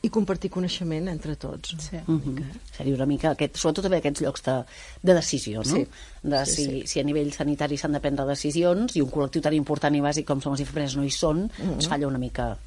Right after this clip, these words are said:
Speaker 3: la pota, la, alguna pota de la taula, eh? Podríem
Speaker 1: Sí.
Speaker 3: dir. Eh, Olot, com és que s'ha adherit al Nursing Now? És a dir, això es va crear, ho dèiem, no? Hi ha l'oms i és, és a nivell general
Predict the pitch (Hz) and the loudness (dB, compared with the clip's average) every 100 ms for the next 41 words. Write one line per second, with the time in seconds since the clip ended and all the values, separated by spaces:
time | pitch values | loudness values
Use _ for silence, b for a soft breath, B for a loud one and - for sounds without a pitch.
0 | - - 117 143 117 - 113 120 - 147 | -8 -6 -6 -4 -4 -4 -6 -6 -2 2
1 | 170 156 147 139 123 117 101 113 156 240 | 4 4 2 2 0 -2 -6 -4 -4 -4
2 | 135 127 - - - - - B B B | -2 -4 -4 -4 -4 -4 -6 B B B
3 | B B B - 196 190 - 285 254 311 | B B B 2 4 4 4 6 6 4
4 | - 240 226 - - 156 139 156 156 135 | 4 4 4 2 4 6 6 4 2 0
5 | 127 127 120 120 117 135 127 - 127 117 | 0 2 2 2 2 2 2 -2 -2 -2
6 | 104 95 113 - 127 113 113 - 156 165 | -2 -4 -8 -6 -4 -4 0 2 6 6
7 | - 147 151 135 117 135 196 123 160 175 | 6 6 6 4 4 4 6 8 8 8
8 | 190 175 135 135 139 - - 123 - - | 6 2 -2 -2 -4 -4 -6 -6 -6 -8
9 | 110 - 151 165 170 160 160 165 185 196 | -8 0 4 6 6 6 4 4 2 0